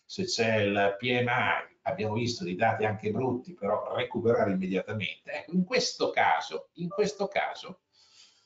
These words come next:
in questo caso, <coughs> diciamo che,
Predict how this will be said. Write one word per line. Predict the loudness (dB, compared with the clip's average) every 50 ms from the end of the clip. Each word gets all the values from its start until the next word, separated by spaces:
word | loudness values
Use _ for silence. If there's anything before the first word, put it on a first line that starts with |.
| _ _ _ _
in | 0 2 4
questo | 4 4 4 2 2 0 0
caso, | 2 2 2 2 2 2 0 -2 -4 -4 -6 -8 _ _ _ _ _ _ _
<coughs> | 4 4 4 4 0 -2 0 2 2 2 0 -4
diciamo | -6 -4 0 2 2 4 4 2 0 0 -4 -6 -8
che, | -4 0 2 2 2 0 -4 -10 _